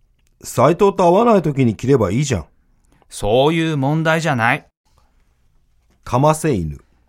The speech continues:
Speaker 2: あいつ、腕相撲すごく強いな。
Speaker 1: 知らなかったのか？
Speaker 2: この間、あいつとやったら、一瞬で負けちゃったよ。
Speaker 1: ああ、見てたよ。あいつの好きな子がいたから、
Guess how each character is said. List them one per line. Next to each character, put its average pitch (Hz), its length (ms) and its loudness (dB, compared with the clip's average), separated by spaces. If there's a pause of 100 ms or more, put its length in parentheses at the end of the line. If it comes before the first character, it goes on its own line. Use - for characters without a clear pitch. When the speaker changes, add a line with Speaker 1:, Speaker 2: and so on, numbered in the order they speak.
(680)
Speaker 2:
あ 107 120 -2
い 147 80 -2
つ、 151 360 -2 (340)
腕 120 280 0
相 180 140 -2
撲 123 260 -2
す - 200 -6
ご 196 140 0
く 143 120 -6
強 127 320 -6
い 117 40 -4
な。 104 340 -2 (460)
Speaker 1:
知 - 180 -12
ら 120 120 4
な 214 120 2
か 220 100 4
っ - 80 -4
た 90 120 -2
の 76 100 -4
か？ 120 340 -8 (800)
Speaker 2:
こ 131 160 0
の 156 120 4
間、 175 440 0 (160)
あ 117 160 0
い 160 60 0
つ - 120 -6
と 190 100 0
や 175 120 2
っ 170 100 -16
た 185 100 0
ら、 127 220 0 (260)
一 135 140 -2
瞬 190 260 0
で 190 80 0
負 170 140 0
け 185 100 -2
ち 165 60 -4
ゃ 175 60 2
っ 160 80 -4
た 175 120 0
よ。 98 240 -2 (540)
Speaker 1:
あ 107 300 2
あ、 87 40 -4
見 95 180 -2
て 196 120 0
た 160 100 2
よ。 82 260 0 (540)
あ 135 160 2
い 190 60 0
つ 202 140 -2
の 185 120 2
好 - 140 -8
き 208 120 -4
な 220 100 2
子 180 140 0
が 120 120 2
い 98 60 -4
た 107 140 -4
か 95 120 -6
ら、 80 200 -8